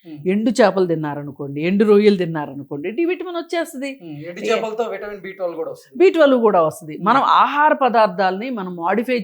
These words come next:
Speaker 2: చేసుకోవటమే. ఇప్పుడు కొత్తగా ఏం చెప్తున్నారు, ఊరగాయల వల్ల, మ్, అది, ఆ, మ్, ఆ పచ్చళ్ళు, ఊరగాయ అంటే ఏంటి అర్థం? ఊరుతుంది అని కదా.
Speaker 1: మ్.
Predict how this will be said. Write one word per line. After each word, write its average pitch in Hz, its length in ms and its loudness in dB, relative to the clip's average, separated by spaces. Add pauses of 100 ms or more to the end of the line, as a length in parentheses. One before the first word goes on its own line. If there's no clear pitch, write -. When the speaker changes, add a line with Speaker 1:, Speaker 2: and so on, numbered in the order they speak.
Speaker 2:
చేసుకోవటమే. 170 840 -8 (380)
ఇప్పుడు 233 240 -2
కొత్తగా 254 440 -2
ఏం 233 200 2
చెప్తున్నారు, 175 760 -8 (300)
ఊరగాయల 262 600 4
వల్ల, 220 480 0 (1600)
మ్, 180 60 -14 (200)
అది, 170 580 -6 (240)
ఆ, - 80 -2
మ్, 185 1300 -12
ఆ 147 60 -8
పచ్చళ్ళు, 190 680 -4 (120)
ఊరగాయ 220 560 4
అంటే 196 280 0
ఏంటి 190 300 -2
అర్థం? 165 220 -4
ఊరుతుంది 214 720 0
అని 180 160 4
కదా. 160 320 -4 (120)
Speaker 1:
మ్. 165 140 -14